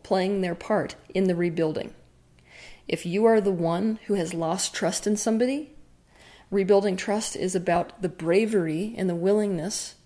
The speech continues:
to give that vulnerability to them again when they demonstrate that they want you to, and to take that risk. If you are the person who has corroded someone's trust, you're the one who's distrusted,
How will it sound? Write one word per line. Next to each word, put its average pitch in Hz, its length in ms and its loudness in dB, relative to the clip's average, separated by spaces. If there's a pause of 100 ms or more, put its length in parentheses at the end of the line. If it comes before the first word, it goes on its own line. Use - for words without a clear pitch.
(460)
to 185 140 -4
give 185 280 0
that 214 200 2
vulnerability 175 640 -2
to - 120 -8
them 165 240 -4
again 160 380 -4
when 175 120 -2
they 170 120 -2
demonstrate 175 600 -4
that 160 160 -6
they 156 120 -2
want 160 460 -6
you 151 160 -6
to, 147 360 -6 (1120)
and 180 160 -4
to - 220 -2 (180)
take - 500 -2
that 147 320 -2
risk. - 480 -8 (1160)
If - 160 -6
you 214 140 2
are 208 80 6
the 185 100 -2
person 190 460 -4
who 196 160 -2
has 202 200 -4
corroded 214 540 0
someone's 151 500 -6
trust, - 440 -4
you're 160 100 -4
the 180 80 -4
one 170 160 -4
who's 170 200 -6
distrusted, - 800 -4